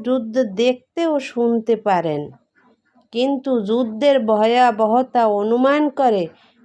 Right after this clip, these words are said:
ধৃতরাষ্ট্র নিজে সেই বর নিতে অস্বীকার করেন। ও বেদব্যাসকে বলেন, তার অনুচর সঞ্জয়কে যেন তিনি এই বর প্রদান করেন। বেদব্যাসের বরে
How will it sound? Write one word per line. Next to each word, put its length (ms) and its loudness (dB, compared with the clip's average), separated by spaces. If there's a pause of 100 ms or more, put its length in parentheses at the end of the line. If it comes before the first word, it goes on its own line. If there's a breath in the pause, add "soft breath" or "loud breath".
ধৃতরাষ্ট্র 920 0
নিজে 480 0
সেই 340 2 (100)
বর 260 2
নিতে 400 -2 (420 soft breath)
অস্বীকার 680 0
করেন। 360 -4 (1120)
ও 140 2 (120)
বেদব্যাসকে 1040 0
বলেন, 500 4 (500)
তার 280 2
অনুচর 540 0
সঞ্জয়কে 960 0
যেন 280 2
তিনি 420 -2 (100)
এই 200 4
বর 400 2 (180)
প্রদান 600 0
করেন। 380 -4 (1500)
বেদব্যাসের 880 0
বরে 400 2